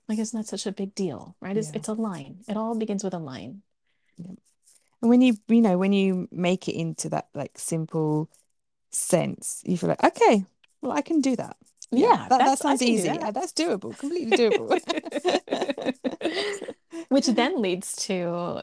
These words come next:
Speaker 1: the, like, I think it allows us, when we lower our expectations that way, and when we bring in a sense of lightness and fun, what happens,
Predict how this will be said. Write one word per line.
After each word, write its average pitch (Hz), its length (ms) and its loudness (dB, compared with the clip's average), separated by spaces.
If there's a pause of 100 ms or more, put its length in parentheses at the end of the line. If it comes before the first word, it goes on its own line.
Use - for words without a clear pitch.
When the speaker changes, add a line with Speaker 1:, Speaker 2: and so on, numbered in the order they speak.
(140)
Speaker 1:
the, 180 560 -2
like, 190 140 0
I 196 80 -4
think 233 180 -2
it 220 120 -2
allows 190 520 -2
us, 294 240 -6
when 226 100 0
we 220 100 0
lower 208 380 -2
our 208 180 -10
expectations - 800 -10
that 156 240 -10
way, 254 480 -10 (480)
and 202 100 2
when 196 100 2
we 202 80 0
bring 214 260 0
in 233 100 0
a 214 80 0
sense 180 340 -6
of 165 340 -8 (340)
lightness 208 800 -2
and 190 180 -4
fun, 226 520 -8 (680)
what 208 240 -2
happens, 180 920 -6